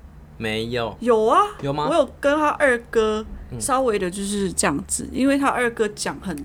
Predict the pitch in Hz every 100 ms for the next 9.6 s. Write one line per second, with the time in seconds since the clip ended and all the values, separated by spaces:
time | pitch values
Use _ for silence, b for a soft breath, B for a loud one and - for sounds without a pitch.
0 | - 160 113 123 139 131 117 110 117 -
1 | 254 233 285 277 320 247 214 214 - B
2 | B B B B B - 233 190 156 143
3 | 151 156 143 143 120 101 113 - 110 90
4 | 95 98 - - - - 285 269 254 240
5 | 147 127 98 - - 190 - 208 190 247
6 | 190 190 196 b b b 320 330 320 202
7 | 196 226 247 233 226 226 226 233 - b
8 | b - - 226 - 320 339 - - 247
9 | 262 359 302 240 - 220